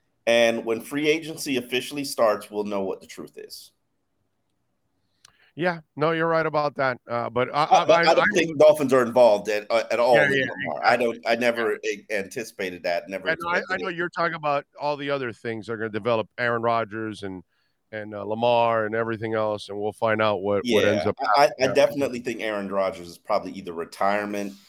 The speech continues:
Speaker 1: I mean, obviously retirement, go play for the Jets, or, or, or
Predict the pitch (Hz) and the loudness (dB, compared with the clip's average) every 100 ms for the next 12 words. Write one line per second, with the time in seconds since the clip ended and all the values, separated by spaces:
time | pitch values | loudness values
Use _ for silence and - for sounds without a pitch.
0 | - 101 87 87 85 80 - 82 82 104 | -6 -4 -2 0 -2 -4 -10 -12 -4 0
1 | 104 107 104 95 92 101 92 95 92 - | 0 -2 -6 -6 -4 -4 -4 -6 -8 0
2 | - 90 - - 95 90 90 90 85 - | 2 2 -2 -10 -6 -2 0 0 -2 -8
3 | - 92 90 - 98 95 92 87 | -6 -4 -4 -6 -6 -4 -2 -4